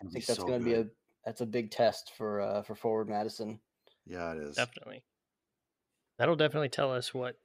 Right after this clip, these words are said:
Speaker 3: what kind of team they have. I mean, w-, when we were looking at 'em, their past matches and everything, I don't know that you learned a whole lot about 'em from all those matches. It seemed very, like,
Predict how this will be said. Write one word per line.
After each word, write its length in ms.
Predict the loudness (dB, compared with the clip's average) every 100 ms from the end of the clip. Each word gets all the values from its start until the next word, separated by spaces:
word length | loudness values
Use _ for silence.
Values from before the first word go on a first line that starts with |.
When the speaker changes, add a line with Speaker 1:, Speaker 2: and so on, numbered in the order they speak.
| -8
Speaker 3:
what 180 | -6 -2
kind 160 | -2
of 80 | 0
team 220 | 2 2
they 140 | 0 -2
have. 360 | -4 -4 -6 -12 -20 _ _ _ _ _ _ _ _ _ _ _ _ _ _ _ -2
I 40 |
mean, 180 | 0 2
w-, 180 | 2 0
when 140 | 2
we 100 | 4
were 100 | 4
looking 260 | 4 2 0
at 160 | 0 0
'em, 180 | -2 -8 _ _ _ _
their 80 | -4
past 380 | 0 2 2 -2
matches 380 | -6 -4 -4 -4
and 80 | -4
everything, 420 | -6 -4 -4 -2
I 80 | -4
don't 160 | -4
know 160 | -2 0
that 160 | 0
you 100 | -4
learned 320 | 0 2 2 0
a 60 |
whole 240 | -2 0 2
lot 240 | 2 2
about 300 | 2 0 0
'em 160 | -2 -4
from 380 | -4 -4 -6 -12 _ _ _ _ _ _ _ _ _ _ _ _ _ _ _
all 180 | 0 2
those 200 | 2 -2
matches. 480 | -2 -2 -4 -8 -12
It 120 | -10
seemed 260 | -8 -8 -4
very, 300 | -2 -2 -2
like, 260 | -2 -6